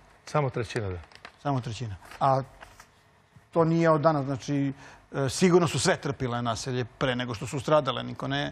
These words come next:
Speaker 1: Naravno.
Speaker 2: niko ne, ne ubija u porodici iz afekta, ubija
Speaker 1: Naravno.
Speaker 2: verovatno iz
Speaker 1: To je smišna duža, naravno.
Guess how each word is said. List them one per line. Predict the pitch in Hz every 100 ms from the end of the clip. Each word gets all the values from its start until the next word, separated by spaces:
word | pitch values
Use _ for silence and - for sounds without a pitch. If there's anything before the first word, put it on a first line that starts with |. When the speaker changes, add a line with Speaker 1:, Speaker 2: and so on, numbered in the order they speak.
| -
Speaker 1:
Naravno. | 135 131 123 113 151
Speaker 2:
niko | 170 - 165
ne, | 160 160 165 -
ne | 156 160
ubija | 170 147 151 147 139 135 - - -
u | 139
porodici | 156 160 143 135 -
iz | 127
afekta, | 127 110 123 - 123
ubija | 127 123 120 127
Speaker 1:
Naravno. | 123 131 120
Speaker 2:
verovatno | 117 131 135 - 139
iz | 131 117
Speaker 1:
To | 135
je |
smišna | 123 135 131 -
duža, | 104 113 95
naravno. | 98 120 117 101